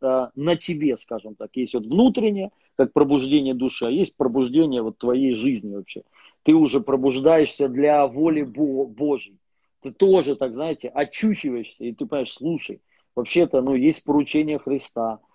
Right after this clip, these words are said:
то есть вот, и я его сын, я продолжаю его дело". Как бы, да, как вот, э, я недавно м-, местописание скинул, там в Ева-, в Евангелии, что Иисус, когда был маленький, и когда, э, пришел, помните, в храм,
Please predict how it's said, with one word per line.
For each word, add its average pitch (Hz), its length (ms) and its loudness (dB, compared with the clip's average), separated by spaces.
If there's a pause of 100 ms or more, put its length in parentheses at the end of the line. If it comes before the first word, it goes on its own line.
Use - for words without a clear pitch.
(220)
то 123 120 2
есть 117 160 -4
вот, 123 220 -2
и 139 40 0
я 147 200 6
его 170 240 4
сын, 127 460 -4 (260)
я 147 200 2
продолжаю 151 680 2
его 151 220 -2
дело". 127 520 -6 (300)
Как 120 160 -6
бы, 120 140 -6
да, 139 180 -2
как 135 240 -6
вот, 123 140 -6 (120)
э, 123 200 -4
я 123 160 -4
недавно 127 380 -4
м-, 127 400 -10 (180)
местописание 123 800 -6
скинул, 151 480 -6
там 113 220 -8
в 98 40 -14
Ева-, 127 500 2
в 107 100 -12
Евангелии, 127 840 0 (240)
что 147 360 2
Иисус, 156 440 -2
когда 139 280 4
был 131 200 2
маленький, 156 680 -2 (320)
и 135 340 0 (220)
когда, 143 440 0 (100)
э, 139 280 0
пришел, 151 380 0 (120)
помните, 170 440 0
в - 60 -20
храм, 175 440 -4